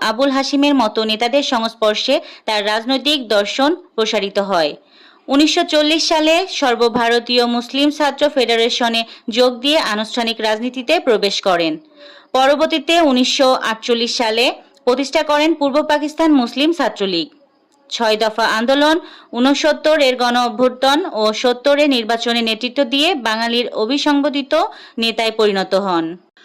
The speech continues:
উনিশশো সতেরো সালের সাত মার্চ ঐতিহাসিক ভাষণে উদ্বুদ্ধ হয়ে জাতি মুক্তিযুদ্ধে ঝাঁপিয়ে পড়ে। পাকিস্তানি হানাদার বাহিনী তাকে পঁচিশ মার্চ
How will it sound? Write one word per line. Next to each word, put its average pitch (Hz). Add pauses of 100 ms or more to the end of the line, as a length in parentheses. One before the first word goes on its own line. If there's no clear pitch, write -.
(180)
উনিশশো 294
সতেরো 302
সালের 339
সাত 233
মার্চ 233 (420)
ঐতিহাসিক 320
ভাষণে 240
উদ্বুদ্ধ 226
হয়ে 220 (120)
জাতি 208
মুক্তিযুদ্ধে 247
ঝাঁপিয়ে 208
পড়ে। 165 (560)
পাকিস্তানি 294
হানাদার 302
বাহিনী 320
তাকে 247
পঁচিশ 254
মার্চ 247